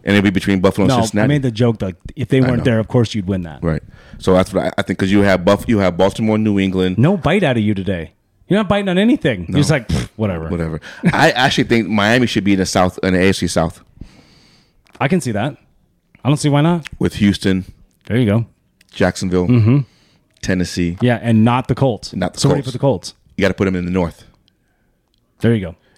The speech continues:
Speaker 1: And you have to, well, actually, you have to put them in the North, and you have to keep Buffalo in the East,
Speaker 2: Or you
Speaker 1: probably.
Speaker 2: put them in the East, one of those, right?
Speaker 1: You put, you keep Buffalo in the East, then.
Speaker 2: Uh, yeah.
Speaker 1: You get rid of Miami, you put Baltimore over, and you keep Buffalo,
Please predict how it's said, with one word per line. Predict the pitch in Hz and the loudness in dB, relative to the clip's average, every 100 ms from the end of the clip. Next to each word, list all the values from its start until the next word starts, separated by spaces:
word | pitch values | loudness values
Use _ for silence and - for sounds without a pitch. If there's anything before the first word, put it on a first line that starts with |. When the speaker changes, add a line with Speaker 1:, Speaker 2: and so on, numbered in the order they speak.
| _ | _
Speaker 1:
And | 92 | -2
you | 92 95 | 0 2
have | 92 98 - | 2 0 -2
to, | |
well, | - 90 | -2 0
actually, | 85 87 95 | 0 -2 -2
you | 87 | -2
have | 95 | -2
to | |
put | - | -2
them | 101 | -2
in | 95 | 0
the | 101 | 0
North, | 107 | -2
and | 95 | -4
you | |
have | 92 | -6
to | |
keep | - 87 | -6 -6
Buffalo | 85 85 | -6 -6
in | 85 | -8
the | - | -6
East, | 104 | 0
Speaker 2:
Or | |
you | 117 | 0
Speaker 1:
probably. | 87 | 0
Speaker 2:
put | |
them | 117 | 0
in | 101 | 0
the | 95 | 0
East, | 90 85 | -2 -2
one | 113 | -2
of | 98 | -2
those, | 87 87 | -4 -6
right? | 98 90 - | -8 -10 -12
Speaker 1:
You | - | -4
put, | 120 - | -2 -2
you | 110 | -4
keep | - 98 | -4 -2
Buffalo | 95 90 | -2 -6
in | 85 | -8
the | 67 | -8
East, | 82 | -10
then. | 87 90 _ _ | -10 -12 _ _
Speaker 2:
Uh, | 117 104 | -8 -8
yeah. | 113 98 101 | -6 -6 -6
Speaker 1:
You | 98 | -4
get | 117 | 2
rid | 127 | 2
of | 113 | 4
Miami, | 110 113 107 | 2 2 0
you | 98 | -2
put | 107 90 | -4 0
Baltimore | 98 98 104 87 | 0 0 0 0
over, | 87 87 | 0 0
and | 87 82 | -2 -4
you | |
keep | 82 92 | -6 -4
Buffalo, | 87 87 87 85 | -2 -2 -2 -4